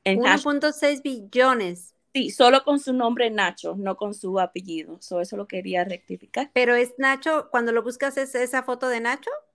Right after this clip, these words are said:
Speaker 2: ¿O
Speaker 1: Solo
Speaker 2: porque Na-
Speaker 1: sí, Nacho, en la
Speaker 2: Pero
Speaker 1: foto.
Speaker 2: sale su foto.
Speaker 1: Sí.
Speaker 2: Salen sus videos. Ah, ok. Para
Speaker 1: Sí.
Speaker 2: saber, mira.
Speaker 1: Solo para rectificar.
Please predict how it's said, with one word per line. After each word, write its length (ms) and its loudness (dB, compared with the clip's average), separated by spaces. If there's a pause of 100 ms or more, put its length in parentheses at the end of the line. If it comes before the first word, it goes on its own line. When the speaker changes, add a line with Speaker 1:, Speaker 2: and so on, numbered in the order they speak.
(160)
Speaker 2:
¿O 120 -8
Speaker 1:
Solo 100 -10
Speaker 2:
porque 260 4
Na- 260 -6 (640)
Speaker 1:
sí, 160 -2
Nacho, 500 -4 (220)
en 140 -4
la 60 0
Speaker 2:
Pero 140 2
Speaker 1:
foto. 120 2
Speaker 2:
sale 160 4
su 160 -4
foto. 440 -2 (460)
Speaker 1:
Sí. 100 0
Speaker 2:
Salen 220 -2
sus 160 -8
videos. 420 -6
Ah, 200 -4
ok. 240 -16 (480)
Para 160 -8
Speaker 1:
Sí. 80 -6
Speaker 2:
saber, 460 -10
mira. 400 -12
Speaker 1:
Solo 120 0 (140)
para 140 4
rectificar. 500 -4